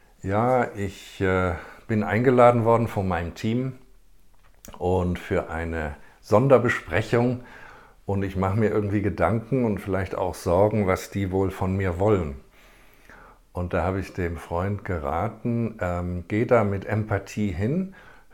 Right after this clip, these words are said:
hör dir das an und sage nichts.“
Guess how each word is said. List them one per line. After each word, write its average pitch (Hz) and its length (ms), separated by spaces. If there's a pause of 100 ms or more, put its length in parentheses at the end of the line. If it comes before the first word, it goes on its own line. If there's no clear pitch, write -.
hör 117 220
dir 113 180
das 90 360
an 151 500 (920)
und 107 220
sage 113 340
nichts.“ - 580